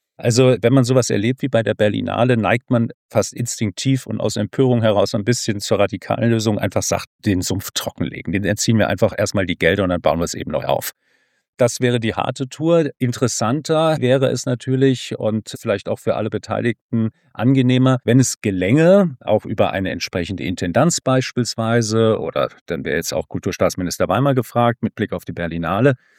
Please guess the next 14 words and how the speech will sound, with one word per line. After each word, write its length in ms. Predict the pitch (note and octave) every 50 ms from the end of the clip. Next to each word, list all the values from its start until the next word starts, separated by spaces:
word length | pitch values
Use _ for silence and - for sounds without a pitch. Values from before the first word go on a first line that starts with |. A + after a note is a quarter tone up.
| _ _ _ _ _ _ _ _
dass 240 | - A2+ A#2 B2 -
man 160 | C3 B2+ A#2+
eben 180 | G#2+ A2+ A#2+ A#2+
dafür 300 | - A#2+ A2+ - A#2 G#2+
sorgt, 320 | F#2 G2+ F#2+ B2 C3 -
dass 140 | A#2+ G#2 -
die 100 | - -
Programmauswahl, 1040 | - - - G#2 - - - C3 D#3 D3 - - C3 B2 - - - B2 B2+ B2+ A#2
die 100 | G#2+ A2
Juryauswahl 1080 | F#2 F#2+ A#2+ C#3 D3 C#3 C#3 C3 B2 - - A#2 A#2+ A#2+ - - A#2 A#2 A2 A2 G#2
und 100 | G2 G#2+
so 80 | - G#2+
weiter 240 | G#2 G#2+ - A#2 G#2 _ _ _ _ _ _ _ _ -
eben 340 | A2 A#2+ A2+ B2 B2+ A2+